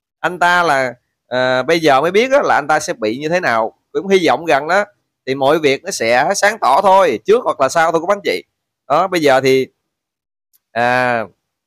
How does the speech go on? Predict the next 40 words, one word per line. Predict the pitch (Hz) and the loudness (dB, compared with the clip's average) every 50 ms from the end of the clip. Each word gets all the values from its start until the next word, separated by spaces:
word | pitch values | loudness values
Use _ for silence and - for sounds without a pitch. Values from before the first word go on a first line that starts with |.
| _ _ _ _ _ - 127 | _ _ _ _ _ -6 -2
đoàn | 123 127 131 135 135 131 | 0 2 2 2 0 -4
kiểm | 110 127 147 185 190 | -6 -6 -8 -6 -4
tra | - 185 175 180 175 170 160 | -2 0 0 0 0 0 0
đã | 139 113 113 127 151 185 202 202 190 175 156 _ _ _ _ _ _ _ _ _ _ _ _ _ _ _ _ - | 0 0 0 0 0 -2 -2 -4 -6 -10 -14 _ _ _ _ _ _ _ _ _ _ _ _ _ _ _ _ -4
liên | 160 185 190 185 | -2 -2 -2 0
ngành, | 170 151 139 127 101 98 _ _ _ _ _ _ _ | -2 -2 -4 -4 -8 -16 _ _ _ _ _ _ _
à, | - 113 117 120 | -10 -8 -6 -2
đại | 113 113 117 135 | 0 0 0 0
diện | 127 113 117 131 113 | -2 -4 -6 -6 -6
các | - 113 - - | -6 -6 -4 -2
bộ | 143 131 - | 0 0 0
ngành | 151 143 131 120 113 107 _ _ _ _ _ _ _ _ _ _ | 0 -4 -6 -6 -8 -12 _ _ _ _ _ _ _ _ _ _
liên | 139 170 208 226 226 220 | 0 0 0 0 0 0
quan, | 220 214 214 214 202 170 120 104 _ _ _ _ _ _ _ _ - | 0 0 0 0 -4 -8 -12 -16 _ _ _ _ _ _ _ _ -4
đại | 110 120 | -4 -4
diện | 131 113 117 135 143 | -4 -4 -8 -6 -4
các | - 196 208 - | -4 -4 -4 -2
lãnh | 120 117 160 202 220 | -4 -6 -6 -4 -4
đạo | - 127 95 110 135 143 | -2 -2 0 -2 -4 -4
Sở | - - - 156 | -2 -2 -2 -2
Nội | 160 156 | -2 -4
vụ, | 135 107 98 92 98 - - | -4 -4 -6 -6 -6 -10 -10
à, | 117 127 139 156 160 156 147 135 123 | -6 -4 -2 0 0 0 0 -2 -2
đúng | 113 110 131 | -4 -6 -8
cái | 165 | -6
Sở | 165 151 147 | -4 -4 -2
Nội | 143 143 | -2 -4
vụ | 123 107 95 120 | -8 -8 -8 -6
luôn | 127 135 139 139 | -6 -6 -4 -2
rồi, | 131 120 117 107 _ _ _ _ _ _ _ _ _ | 0 0 0 -2 _ _ _ _ _ _ _ _ _
à, | - 120 123 127 131 123 | -6 -4 -2 -2 -2 -2
ban | 110 143 165 170 185 196 190 | 0 0 0 0 -2 -2 -2
tôn | 160 202 202 196 196 | 0 0 0 0 0
giáo | 190 190 190 196 233 269 277 254 | 0 2 2 2 2 0 0 -2
thuộc | - 139 127 - | -2 -4 -4 -4
Sở | - 101 98 120 165 | -4 -2 -2 -2 -2
Nội | 165 135 139 | -4 -6 -4
vụ | 123 117 107 107 117 127 | -4 -2 -2 -2 -2 -2
đại | 110 120 | -2 -2
diện | 131 127 127 131 151 | -2 -2 -2 -2 -2